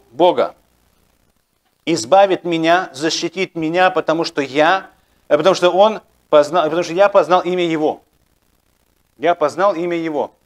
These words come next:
Божье, да? «Воззовет ко мне», вот, в смысле, «воззову к Нему и услышит меня. Я, э, э, и он, и он, и он со мной в скорби,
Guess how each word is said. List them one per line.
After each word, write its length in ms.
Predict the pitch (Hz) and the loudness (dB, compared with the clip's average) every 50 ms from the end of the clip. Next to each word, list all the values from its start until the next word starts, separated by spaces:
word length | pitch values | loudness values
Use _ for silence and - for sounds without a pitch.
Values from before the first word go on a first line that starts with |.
| _ _ _ _ _ _ _ | _ _ _ _ _ _ _
Божье, 340 | _ 135 147 135 107 98 87 | _ 0 2 2 0 -4 -2
да? 240 | 101 180 196 208 - _ _ _ _ _ _ _ _ _ _ _ _ _ _ _ _ _ _ _ _ _ _ _ | -2 -2 -2 -2 -8 _ _ _ _ _ _ _ _ _ _ _ _ _ _ _ _ _ _ _ _ _ _ _
«Воззовет 600 | 110 160 175 170 175 180 196 196 214 220 220 220 | 2 2 2 4 4 2 2 4 4 2 2 2
ко 140 | - 190 185 | 0 -2 0
мне», 320 | 185 180 170 151 131 117 | 0 0 0 0 0 -2
вот, 280 | 110 131 147 147 135 - | -2 -4 -4 -4 -4 -6
в 40 | - | -10
смысле, 180 | 156 147 143 | -8 -6 -2
«воззову 480 | 127 147 147 123 151 175 185 196 185 - | 0 0 0 2 2 2 2 2 0 0
к 120 | - - | -2 -4
Нему 440 | 160 175 175 175 160 131 101 - - _ _ _ _ _ - | -4 -4 0 0 0 -2 -2 -6 -12 _ _ _ _ _ -6
и 60 | 151 | -4
услышит 500 | 151 147 147 147 143 139 120 160 156 151 | -4 -4 -4 -6 -8 -8 -8 -8 -10 -10
меня. 340 | 156 160 170 185 202 208 196 _ _ _ _ _ _ _ _ _ - | -10 -8 -6 -8 -8 -8 -12 _ _ _ _ _ _ _ _ _ -20
Я, 500 | 117 123 165 185 190 156 135 123 - - _ _ _ _ _ _ _ _ | -6 0 2 2 2 2 0 -4 -10 -18 _ _ _ _ _ _ _ _
э, 400 | - 123 127 120 120 120 117 113 - _ | -8 -4 -2 0 0 0 0 -2 -6 _
э, 160 | 117 117 110 117 | -10 -10 -6 -4
и 80 | 143 | -2
он, 140 | 165 185 185 | -2 -2 -2
и 140 | 151 160 180 | -2 0 2
он, 200 | 190 185 175 165 | 2 2 0 -2
и 140 | 143 151 165 | -4 -2 0
он 160 | 185 202 190 | 0 0 2
со 160 | - 180 170 | 0 0 0
мной 180 | 175 175 165 147 | 0 0 -2 -2
в 160 | 135 120 - | -4 -10 -16
скорби, 500 | - - - 165 180 180 185 214 208 | -14 -2 0 2 2 2 0 -4 -10